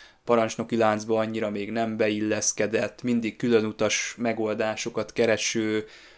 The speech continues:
egyén lett volna, aki, akivel ugye tudtak volna kapcsolódni a fiatal nézők, a tinédzserek,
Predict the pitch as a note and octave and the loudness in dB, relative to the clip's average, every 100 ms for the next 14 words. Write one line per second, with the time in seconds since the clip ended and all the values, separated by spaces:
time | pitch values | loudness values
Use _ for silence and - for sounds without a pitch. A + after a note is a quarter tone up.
0 | _ - B2 A#2 A2+ G#2+ A2+ A#2 A#2 - | _ -6 -2 2 2 2 -2 0 0 0
1 | B2+ C3 C3 C3+ C3 A#2+ - B2 A#2 - | 0 2 2 2 0 -6 -4 -2 -2 -4
2 | B2+ - C#3 C#3 C3+ C#3+ C#3+ B2 - G#2+ | -10 -4 2 2 4 0 0 -6 -4 -4
3 | - A#2 A2 - G#2+ - A2 G#2+ G#2+ A2+ | 0 0 0 -4 -6 -4 -2 -2 -2 0
4 | A2 G#2+ A2+ G2 - G#2+ G#2+ G#2 G2+ G#2+ | 0 0 -4 -4 -2 -2 -2 -6 -4 -4
5 | G2 G#2 B2+ A#2+ A2 A2 A2 G#2+ G#2 | -4 -4 0 2 2 0 0 0 -2